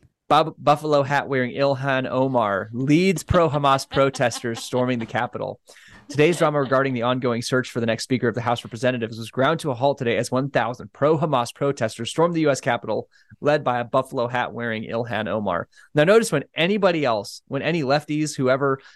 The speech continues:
burns the Capitol, storms the Capitol in a state, or, you know, they say it's an insurrection if the right does it.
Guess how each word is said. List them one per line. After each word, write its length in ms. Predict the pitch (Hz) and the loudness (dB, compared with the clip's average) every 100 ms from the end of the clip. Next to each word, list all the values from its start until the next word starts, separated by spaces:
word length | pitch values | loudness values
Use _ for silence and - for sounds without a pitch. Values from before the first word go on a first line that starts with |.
| _ - | _ 0
burns 320 | 147 165 143 | 2 2 -2
the 80 | 151 | -4
Capitol, 640 | 147 135 147 135 139 131 _ - | -2 -2 -4 -4 -2 -4 _ -12
storms 360 | - 170 160 147 | 0 2 2 -2
the 60 | |
Capitol 480 | 143 143 127 139 127 | -2 -2 0 0 0
in 120 | 107 | -2
a 40 | 113 | -4
state, 380 | - 143 147 - | 0 0 0 -2
or, 260 | 123 104 - _ | -2 -2 -4 _
you 60 | 120 | 0
know, 60 | |
they 120 | 123 147 | 2 2
say 180 | 147 | 2
it's 140 | 135 131 | 0 0
an 60 | |
insurrection 460 | 123 - 117 127 120 | -4 0 0 0 -2
if 120 | 113 | -6
the 100 | - | -2
right 220 | 120 135 | -2 -2
does 180 | 104 110 | -2 -6
it. 140 | 67 | -8